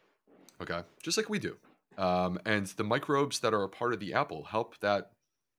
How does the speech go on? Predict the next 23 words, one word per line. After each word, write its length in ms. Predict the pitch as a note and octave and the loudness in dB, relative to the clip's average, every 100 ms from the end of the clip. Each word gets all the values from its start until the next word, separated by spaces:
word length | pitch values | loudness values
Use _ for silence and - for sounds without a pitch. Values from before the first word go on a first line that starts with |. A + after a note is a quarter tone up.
| _ _ G2+ | _ _ -2
apple 360 | G#2+ F2 E2 | -2 -2 -6
to 140 | - E2+ | -8 -12
mature 480 | E2 - - G2+ F2 | -10 -8 -4 -4 -4
from 180 | F2+ | -8
a 60 | E2 | -10
flower 580 | - A#2 A#2+ D#2+ - - _ _ _ _ _ _ _ | -2 2 2 0 -8 -16 _ _ _ _ _ _ _
to 160 | - A#2 | -6 -4
a 40 | |
fruit 320 | C3+ C3+ - _ | 0 0 -2 _
all 120 | F#2+ G2+ | -6 -2
the 80 | |
way. 260 | A#2+ D#2+ - _ - | -2 -2 -10 _ -12
And 360 | F2 E2 D#2+ - | -10 -8 -10 -8
just 200 | F#2 F#2+ | -6 -4
like 200 | E2+ - | -6 -6
our 140 | F2 | -6
microbes 440 | F2 E2+ - E2 - | -4 -6 -6 -6 -6
help 180 | F2 A#2+ | -6 -6
us 140 | A2 | -4
to 100 | F#2+ | -6
mature 320 | F2 - D#2 | -8 -8 -10
to 140 | D#2 - | -10 -16
become 440 | D2+ E2 D#2 | -14 -14 -14